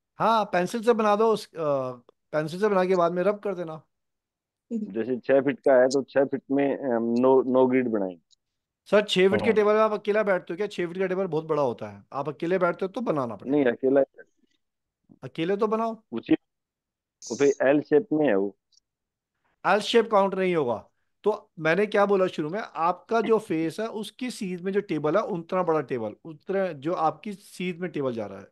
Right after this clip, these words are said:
Speaker 1: इस टाइप से टेबल होगा वो, राइट? ऐसे एल शेप वाला साइड में ऐसे आएगा, तो you are not working like this, you are working like this।
Speaker 2: यस।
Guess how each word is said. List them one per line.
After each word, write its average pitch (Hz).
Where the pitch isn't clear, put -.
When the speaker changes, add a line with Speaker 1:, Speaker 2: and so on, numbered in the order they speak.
Speaker 1:
इस 156
टाइप 120
से -
टेबल 98
होगा 107
वो, 95
राइट? 196
ऐसे 107
एल 185
शेप 262
वाला 247
साइड 180
में 190
ऐसे 170
आएगा, 110
तो 175
you 170
are 202
not 226
working 196
like 175
this, 151
you 165
are 175
working 160
like 131
this। 117
Speaker 2:
यस। 82